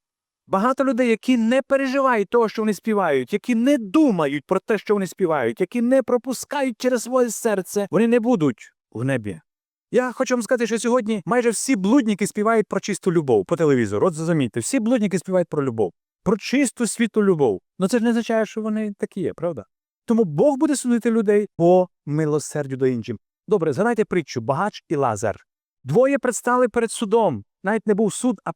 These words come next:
перед судом. І що зразу Лазаря забрали куди? На лоно Авраама. А багач куди попав?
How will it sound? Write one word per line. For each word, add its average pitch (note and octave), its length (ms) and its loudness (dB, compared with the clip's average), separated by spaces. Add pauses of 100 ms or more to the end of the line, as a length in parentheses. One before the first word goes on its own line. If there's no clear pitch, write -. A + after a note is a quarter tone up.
перед A#3 320 0
судом. C3 480 -4 (200)
І A3 100 2
що C#4 260 -2
зразу A#3+ 680 0
Лазаря B3 440 2
забрали A#3+ 460 0
куди? A3+ 400 0 (380)
На A2 100 -2
лоно F3+ 240 2
Авраама. G3+ 560 0
А G#3+ 640 2
багач A3 360 -2
куди A#3+ 220 -2
попав? A3 400 -2